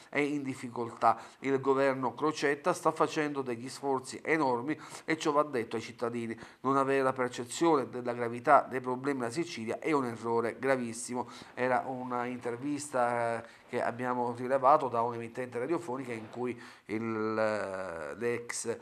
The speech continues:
eh, parlamentare regionale prende un po' le distanze da Di Girolamo e lo invita a, eh, rinsavirsi per portare avanti quello che è il progetto regionale del tavolo regionale degli accordi politici.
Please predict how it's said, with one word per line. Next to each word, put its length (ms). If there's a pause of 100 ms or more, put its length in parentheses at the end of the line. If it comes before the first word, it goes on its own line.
(240)
eh, 100
parlamentare 880
regionale 540
prende 300
un 80
po' 160
le 100
distanze 720
da 160
Di 180
Girolamo 580
e 60
lo 100
invita 460
a, 220 (300)
eh, 320
rinsavirsi 680
per 360
portare 320
avanti 340
quello 200
che 100
è 20
il 80
progetto 560
regionale 640
del 340
tavolo 380
regionale 500 (240)
degli 360
accordi 600
politici. 640